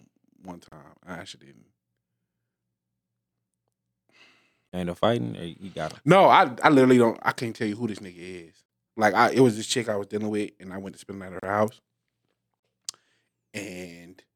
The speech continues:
Speaker 1: like, I had left some of my shit in her living room. And the next morning, her baby daddy popped up.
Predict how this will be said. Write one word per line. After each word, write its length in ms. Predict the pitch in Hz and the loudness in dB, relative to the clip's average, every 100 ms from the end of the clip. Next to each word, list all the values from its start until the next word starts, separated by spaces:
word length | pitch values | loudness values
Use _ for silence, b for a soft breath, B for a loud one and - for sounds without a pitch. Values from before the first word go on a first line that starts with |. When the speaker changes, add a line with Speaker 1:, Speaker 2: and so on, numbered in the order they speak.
| _ _ _ _ _ _ _ | _ _ _ _ _ _ _
Speaker 1:
like, 160 | 101 98 | -6 -2
I 80 | |
had 200 | 101 104 | 0 0
left 240 | 101 104 - | -2 -4 -4
some 140 | 107 | -8
of 60 | 104 | -8
my 100 | 92 | 0
shit 260 | - 131 - | 2 2 0
in 60 | 110 | -6
her 100 | 90 | 2
living 360 | 147 - 120 104 | 4 4 2 0
room. 220 | 87 62 _ _ _ _ b b b b _ _ | -6 -14 _ _ _ _ b b b b _ _
And 520 | 107 104 95 98 98 | -10 -8 -8 -10 -12
the 80 | 95 | -10
next 300 | 101 98 - | -6 -6 -6
morning, 600 | 107 139 131 110 98 98 - | 2 6 6 4 0 -8 -10
her 100 | 104 | -8
baby 220 | 101 101 | -4 -4
daddy 240 | 101 113 104 | 2 4 4
popped 300 | - 90 - | -2 -6 -8
up. 160 | 92 | -14